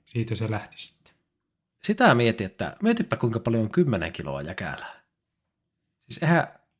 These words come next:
Speaker 2: niinku, eihän jäkälä paina paljon mitään.
Speaker 1: Siinä on kyllä varmaan osa, osa talouksista vähän bluffannut, että ne on vaan märkää jäkälää ottanut,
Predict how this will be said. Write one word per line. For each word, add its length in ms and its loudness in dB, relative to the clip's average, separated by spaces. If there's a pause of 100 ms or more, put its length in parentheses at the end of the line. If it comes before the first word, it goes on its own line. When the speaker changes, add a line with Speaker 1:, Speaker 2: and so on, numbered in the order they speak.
(100)
Speaker 2:
niinku, 480 -2 (1200)
eihän 140 2
jäkälä 320 4
paina 260 2
paljon 280 -2
mitään. 400 -4 (1200)
Speaker 1:
Siinä 220 6
on 60 6
kyllä 140 4
varmaan 360 2
osa, 380 2
osa 200 0
talouksista 540 -2
vähän 180 -2
bluffannut, 580 -2
että 180 -10
ne 80 -4
on 260 -6
vaan 80 -2
märkää 420 -2
jäkälää 460 -4
ottanut, 340 -8